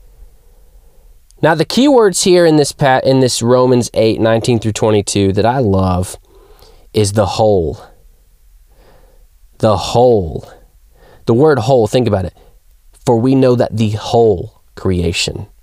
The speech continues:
Really, that speaks of plurality, speaks of individual parts coming together, the heavens and the earth, all of that, all of heaven, every being and every creature, every place,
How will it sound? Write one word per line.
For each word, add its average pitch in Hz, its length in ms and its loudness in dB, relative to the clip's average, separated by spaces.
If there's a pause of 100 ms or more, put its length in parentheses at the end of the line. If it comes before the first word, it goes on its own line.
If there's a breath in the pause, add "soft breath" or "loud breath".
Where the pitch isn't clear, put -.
(580 soft breath)
Really, 135 260 4
that 113 160 0
speaks - 320 -2
of 107 140 0
plurality, 113 880 0 (880 soft breath)
speaks - 280 -4
of 120 120 -2
individual 127 580 0
parts 123 340 -2
coming 120 280 -2
together, 110 400 0
the 104 120 -2
heavens 117 460 -2
and 110 100 2
the 101 140 0
earth, 90 400 -2 (400 loud breath)
all 143 300 2
of 98 100 -4
that, 85 380 -6 (320 soft breath)
all 165 320 2
of 160 100 -2
heaven, 117 600 -2 (640 soft breath)
every 131 400 0 (100)
being 151 400 2
and 123 100 2
every 120 280 0
creature, 113 800 -6 (600 soft breath)
every 123 300 0
place, 131 580 -2